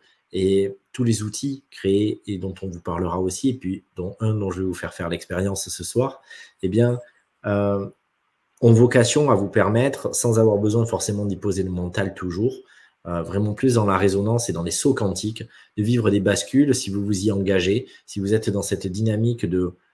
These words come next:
non seulement le vouloir, mais le choisir, euh, avec, euh,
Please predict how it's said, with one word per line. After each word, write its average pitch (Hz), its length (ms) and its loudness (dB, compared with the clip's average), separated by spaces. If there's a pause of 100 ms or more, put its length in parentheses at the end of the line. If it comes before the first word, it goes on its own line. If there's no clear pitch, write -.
(140)
non 110 140 2
seulement 117 360 4
le 110 120 6
vouloir, 110 400 4
mais 101 100 0
le 95 60 -2
choisir, 101 680 -2 (400)
euh, 95 560 -4 (100)
avec, 104 320 0
euh, 95 200 2